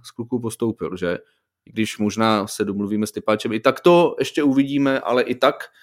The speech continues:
vás tímto samozřejmě dopředu zvu, to ještě mnohokrát zopakujeme. A když už jsem začal toto pozývací okénko, tak chci jenom připomenout, že se blíží U K Open, který začíná v pátek dvacátého osmého, no a ten pro vás okomentujeme celý,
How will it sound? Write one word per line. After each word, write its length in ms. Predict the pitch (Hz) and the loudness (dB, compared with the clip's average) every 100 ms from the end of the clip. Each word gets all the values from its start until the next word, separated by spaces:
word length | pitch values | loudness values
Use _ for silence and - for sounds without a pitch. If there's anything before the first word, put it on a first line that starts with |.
| - - 117 | -20 -20 -8
vás 380 | 113 113 113 - 117 110 | -2 -2 -2 2 4 4
tímto 320 | 120 117 123 | 0 -2 -2
samozřejmě 380 | 117 110 113 113 | 0 -2 0 2
dopředu 420 | 107 - 127 120 | 0 0 0 0
zvu, 300 | 113 110 117 | 0 0 -2
to 160 | 120 101 | -2 -8
ještě 220 | 101 - | -8 -6
mnohokrát 380 | 104 110 110 120 | -2 0 2 2
zopakujeme. 680 | 110 131 131 139 131 131 131 - _ | 2 0 2 4 4 2 -2 -8 _
A 120 | 117 | 0
když 220 | 123 123 | 2 0
už 100 | 143 | -4
jsem 140 | - 135 | -2 0
začal 340 | 123 - 131 | 0 0 0
toto 320 | 127 110 123 | 0 0 0
pozývací 560 | 117 110 113 117 117 113 | 0 -4 0 0 0 0
okénko, 560 | 120 147 143 139 135 131 | 0 2 2 4 2 2
tak 200 | - - | -4 -6
chci 140 | 113 | -4
jenom 160 | 104 104 | -2 -4
připomenout, 540 | 113 131 127 120 120 | -4 0 2 2 0
že 100 | 107 | -4
se 180 | - 104 | -4 -4
blíží 280 | 104 101 104 | -4 -4 -6
U 80 | |
K 160 | - 92 | -4 -4
Open, 360 | 143 - 185 175 - - _ | -2 -2 -2 -4 -10 -20 _
který 260 | - 180 175 | -4 0 2
začíná 420 | 160 - 135 107 | 0 0 0 0
v 120 | - | 0
pátek 320 | 127 123 127 | 0 0 0
dvacátého 680 | 113 101 101 92 - 90 90 | -2 -2 -4 -6 -6 -4 -4
osmého, 600 | 123 - 151 143 135 127 | -2 -2 2 2 4 4
no 260 | 131 135 110 | 4 2 0
a 40 | |
ten 200 | - 117 | -2 0
pro 120 | 131 | 2
vás 220 | 123 117 | 2 2
okomentujeme 640 | 107 - 110 101 92 71 - | -4 -4 -4 -4 -6 -8 -2
celý, 400 | - 160 180 | 2 2 2